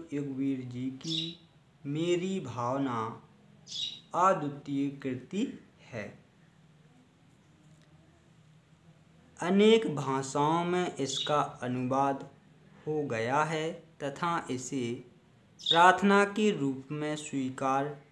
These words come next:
किया गया है। मेरी भावना कविता का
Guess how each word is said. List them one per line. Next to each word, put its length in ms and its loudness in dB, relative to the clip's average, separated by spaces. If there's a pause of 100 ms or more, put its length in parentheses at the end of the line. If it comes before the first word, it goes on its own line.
(120)
किया 300 2
गया 380 -2 (480)
है। 160 -4 (1400)
मेरी 600 2
भावना 540 0 (140)
कविता 540 -2
का 500 -2